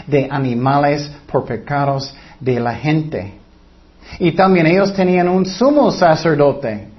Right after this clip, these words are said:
encargado de, ah, de los del tribu de Leví.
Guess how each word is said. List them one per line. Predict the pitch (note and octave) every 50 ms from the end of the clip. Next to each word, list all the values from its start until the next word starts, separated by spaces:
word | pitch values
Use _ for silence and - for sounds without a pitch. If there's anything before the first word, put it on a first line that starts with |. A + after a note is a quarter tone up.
| - - - -
encargado | D3+ D#3 D#3+ D3+ D3+ F3 F3 E3 E3 E3 E3 F#3 A3 A3+ G3+ C#3+ - - - - - - - -
de, | D#3 D#3 D#3 D3+ D3 D3 D3 - - -
ah, | - D3+ D3 D3 C#3 C#3 C#3 - - D3 C#3+
de | C#3+ C3 C3 C3+ C3 D3 D3 D3+
los | C#3+ D3 C#3 D3
del | C#3+ C3+ C3 B2+
tribu | - - F3+ F3+ E3 F3 E3+
de | D3 C#3+ C#3+ C#3 C#3 C#3 - - -
Leví. | - C#3 C3+ C#3 C#3 C3 D3 G3+ A3+ F#3 C3+ - - -